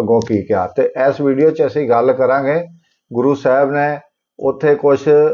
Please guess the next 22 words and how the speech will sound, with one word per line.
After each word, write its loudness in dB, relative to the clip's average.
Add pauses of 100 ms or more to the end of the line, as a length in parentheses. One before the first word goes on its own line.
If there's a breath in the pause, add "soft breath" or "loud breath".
(160)
ਆਪਣੀ -4
ਲਾਈਫ 2
ਦੇ, 4
ਆਪਣੀ -2
ਜ਼ਿੰਦਗੀ -4
ਦੇ 0
ਯੁੱਧ 0
ਜਿਹੜੇ 2
ਉਹਨਾਂ 0
ਦੇ 0
ਸਾਹਮਣੇ -2
ਹੋਏ 2
ਜਾਂ -4
ਉਹਨਾਂ -4 (540)
ਵੱਲੋਂ 2
ਕੀਤੇ 0
ਗਏ, 2 (500)
ਉਹ -2
ਯੁੱਧਾਂ 0
ਦਾ 2
ਵਰਣਨ 0
ਕਰਾਂਗੇ। -6